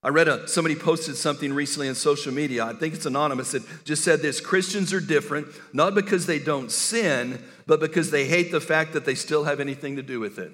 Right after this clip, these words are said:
<laughs> I like that. We know that in, in the scripture, in fact, I'd like to read Romans chapter six.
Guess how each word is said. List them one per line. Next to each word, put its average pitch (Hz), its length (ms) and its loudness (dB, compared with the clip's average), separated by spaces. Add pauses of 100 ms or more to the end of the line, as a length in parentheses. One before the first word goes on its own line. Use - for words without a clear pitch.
<laughs> - 440 -20
I 135 40 -10
like 117 240 -10
that. 95 280 -8 (460)
We 220 180 4
know 208 420 8
that 151 180 4 (220)
in, 160 220 2
in 156 440 -2
the 139 180 -2
scripture, 202 480 4
in 135 80 2
fact, 165 240 2
I'd 165 100 4
like 208 180 2
to 160 80 -2
read 175 240 2
Romans 170 320 2
chapter 160 320 0
six. - 580 0